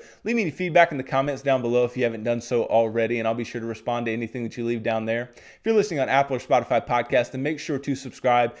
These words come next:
and leave a review on either one of those platforms. That'd be much appreciated. Follow me on social media at M N O with Dylan, and that's really good supplemental materials to the long-form episodes that I'm putting out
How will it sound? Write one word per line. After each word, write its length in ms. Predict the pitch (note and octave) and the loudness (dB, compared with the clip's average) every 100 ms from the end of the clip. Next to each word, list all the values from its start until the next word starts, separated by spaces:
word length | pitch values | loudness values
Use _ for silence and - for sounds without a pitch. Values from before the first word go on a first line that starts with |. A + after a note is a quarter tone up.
| - - | -18 -6
and 100 | C3 | 2
leave 160 | D3+ | 2
a 120 | D3+ C3 | 4 2
review 360 | A2+ C#3 C#3 B2 | 2 0 2 0
on 160 | A#2+ | -2
either 280 | C3+ C3+ C3 | 0 0 0
one 240 | A#2 B2+ A2 | -2 -2 0
of 200 | A#2 A2 | 0 0
those 180 | A#2 | -2
platforms. 640 | - B2+ A#2 - C3 C3 B2+ | 0 2 2 0 -6 -6 0
That'd 180 | A#2 | 0
be 120 | A#2 A#2+ | 0 -2
much 240 | A#2+ A#2 | -2 -4
appreciated. 680 | - C3 C3+ C3+ C3+ C#3 C#3+ - _ _ | -6 -4 -4 -2 -2 -2 -6 -16 _ _
Follow 220 | B3 C4+ | 8 8
me 100 | A#3 | 6
on 80 | G3+ | -2
social 280 | F#3+ E3+ E3+ | -4 -4 -2
media 240 | D3+ D#3 | 0 2
at 300 | B2 C#3 - - | 4 2 2 -4
M 220 | C#3 D3 | -4 -4
N 220 | C3+ C3+ G#2 | -4 -4 0
O 220 | A#2 B2 | 0 -2
with 380 | B2+ B2+ B2 B2+ | -2 -2 -2 -2
Dylan, 220 | A#2+ C3 | -2 -2
and 140 | B2 | -2
that's 180 | B2+ C#3 | -4 0
really 160 | C3+ B2+ | 0 0
good 140 | B2+ | -2
supplemental 480 | - B2+ C3 B2 A#2+ | -2 -2 -4 -6 -6
materials 460 | A#2 B2+ B2 A#2+ | -4 -2 -2 -2
to 120 | A#2+ B2+ | -4 -2
the 120 | A#2 | 0
long-form 680 | A#2 B2 C3 - B2+ A#2+ A#2 | 2 0 -2 -8 -8 -6 0
episodes 500 | A#2 B2+ B2 A#2 - | 0 0 -4 -4 -2
that 100 | A#2 | -4
I'm 120 | A#2 | -4
putting 300 | B2 A#2+ A#2+ | -4 -4 0
out 200 | A2+ - | 0 -2